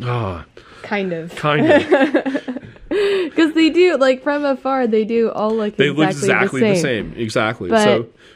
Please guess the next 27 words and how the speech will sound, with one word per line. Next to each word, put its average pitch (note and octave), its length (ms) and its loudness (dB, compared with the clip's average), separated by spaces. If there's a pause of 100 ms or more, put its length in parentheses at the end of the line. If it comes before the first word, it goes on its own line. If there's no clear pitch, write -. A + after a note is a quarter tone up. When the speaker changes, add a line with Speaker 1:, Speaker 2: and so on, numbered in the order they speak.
Speaker 1:
here's C3+ 380 -4
the G#2+ 320 -2 (160)
Speaker 2:
Yeah. F3 300 -6 (600)
The A#3 100 4
Coors E4 440 4
Light, F#3+ 460 2 (680)
the F3 220 -6
head G3+ 240 0
on F#3+ 200 0
that F#3 160 -2
one F3+ 160 -2
is E3+ 120 -4
holding F3 360 -4
a E3 60 -4
lot D#3+ 200 -6
more, D#3+ 260 -4
but D#3 160 -4
I D#3 60 -8
think D#3+ 180 -10
it's D#3 120 -16
'cause - 200 -20
we - 120 -16
opened - 240 -16
it - 80 -20
a - 60 -18
little - 360 -16
later. - 320 -18